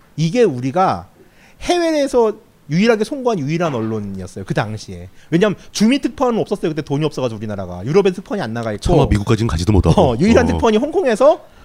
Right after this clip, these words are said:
Speaker 1: 국제적인 모든 전 세계 뉴스를 한국으로 타전하는 거예요.
Speaker 2: 그러니까 해외 파견한 해외 특파원이 유일하게 홍콩밖에
Speaker 1: 네.
Speaker 2: 없었다.
Speaker 1: 사실 홍콩 같은 경우는 아시아에서 우리나라에선 특히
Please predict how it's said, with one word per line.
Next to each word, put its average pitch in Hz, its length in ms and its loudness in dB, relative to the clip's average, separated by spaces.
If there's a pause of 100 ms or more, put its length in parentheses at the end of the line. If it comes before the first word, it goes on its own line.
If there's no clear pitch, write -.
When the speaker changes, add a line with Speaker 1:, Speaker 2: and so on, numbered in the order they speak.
(480)
Speaker 1:
국제적인 190 680 2
모든 240 240 4
전 196 180 2
세계 196 200 4
뉴스를 160 300 -2
한국으로 262 220 -2
타전하는 185 500 -6
거예요. 82 300 -14
Speaker 2:
그러니까 - 280 0
해외 143 200 6
파견한 120 760 4
해외 147 160 4
특파원이 107 480 4
유일하게 98 340 4
홍콩밖에 120 560 2
Speaker 1:
네. 117 200 2
Speaker 2:
없었다. 92 200 -6 (440)
Speaker 1:
사실 262 260 0
홍콩 330 260 4
같은 302 260 2
경우는 247 220 4
아시아에서 196 440 4
우리나라에선 156 760 2
특히 143 520 -4